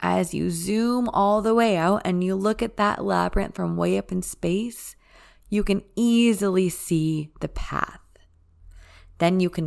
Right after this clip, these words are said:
go back with clarity and move with ease to the end result. And most of us are in the middle of the labyrinth,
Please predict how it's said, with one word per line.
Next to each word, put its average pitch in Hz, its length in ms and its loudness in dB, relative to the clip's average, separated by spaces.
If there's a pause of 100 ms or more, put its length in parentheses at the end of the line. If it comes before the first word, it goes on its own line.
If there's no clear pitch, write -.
go 165 240 6
back 143 480 0
with - 200 -6
clarity - 920 -8 (2000)
and 160 280 4
move 147 280 -2
with 147 280 -2
ease 143 600 -4 (200)
to 160 140 -2
the - 180 -4
end 147 180 -6
result. - 680 -12 (1080)
And 156 220 0
most 196 280 2
of 151 80 -4
us 151 260 -2
are - 300 -4
in 160 200 -2
the 156 60 -4
middle 160 300 0
of 156 100 -2
the 156 80 0
labyrinth, 165 480 0